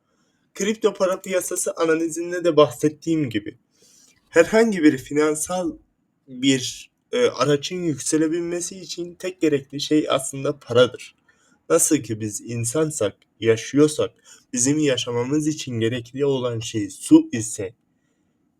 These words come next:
herhangi bir, e, emita'nın ya da hissenin ya da kripto paranın veyahut, e, diğer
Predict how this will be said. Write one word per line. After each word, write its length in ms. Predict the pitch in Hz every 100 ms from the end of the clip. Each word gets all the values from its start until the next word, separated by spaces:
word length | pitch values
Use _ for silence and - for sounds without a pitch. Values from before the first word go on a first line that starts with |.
| _ _ _ _ _
herhangi 640 | - 135 135 180 202 175 156
bir, 340 | 156 156 - _ _ _
e, 380 | 117 113 113 107 107 - _ _ _ _ _ _ _ _ -
emita'nın 680 | 139 156 160 151 117 98 113 _ -
ya 160 | 117
da 80 | 123
hissenin 680 | 117 143 139 - 123 95 - _
ya 180 | 120 117
da 180 | 131 135
kripto 440 | 135 151 151 151
paranın 520 | 151 135 127 107 101 - _
veyahut, 680 | 123 127 135 135 - 139 - _ _ - _ - _ _ _
e, 360 | 123 117 113 107 98 - _ _ _ _ _ _ _ _ _ _ _ _ _ _ _ -
diğer 560 | 156 160 147 - -